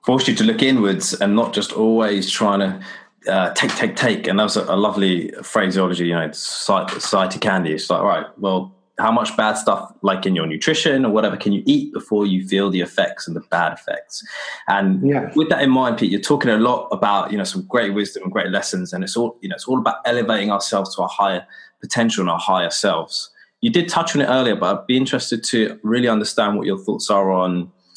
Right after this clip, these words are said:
Speaker 1: you know, you said something, to paraphrase, something about, "Oh, we're not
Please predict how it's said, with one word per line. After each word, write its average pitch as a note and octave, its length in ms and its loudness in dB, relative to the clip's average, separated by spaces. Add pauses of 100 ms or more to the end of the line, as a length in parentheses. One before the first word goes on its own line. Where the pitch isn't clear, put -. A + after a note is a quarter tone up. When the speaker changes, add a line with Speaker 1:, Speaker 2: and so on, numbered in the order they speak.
(160)
Speaker 1:
you G#2+ 80 0
know, F#2+ 60 0
you F#2 100 2
said F#2+ 380 0
something, - 380 -6
to - 100 -16
paraphrase, G2+ 560 0
something G#2+ 300 0
about, F#2+ 340 2
"Oh, G2+ 100 0
we're G2+ 100 0
not A2+ 280 0